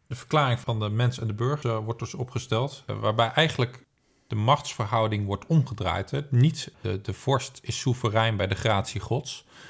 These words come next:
maar het volk is soeverein en in principe is er sprake van gelijkwaardigheid. Ieder wordt gelijkwaardig geboren.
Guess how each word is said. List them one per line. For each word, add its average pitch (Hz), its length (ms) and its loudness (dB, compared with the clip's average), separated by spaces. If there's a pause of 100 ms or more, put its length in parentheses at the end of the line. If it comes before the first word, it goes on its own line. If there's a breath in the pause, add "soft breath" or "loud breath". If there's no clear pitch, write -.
(140 loud breath)
maar 95 160 2
het 98 120 0
volk 170 400 0
is 127 140 -2
soeverein 101 680 -2
en 107 300 0
in 110 140 0
principe 120 440 -2
is 110 160 -2
er 101 180 0
sprake 107 400 0
van 101 300 0
gelijkwaardigheid. 101 1040 -2
Ieder 120 280 2
wordt - 380 -2 (120)
gelijkwaardig 98 720 -2
geboren. 98 540 0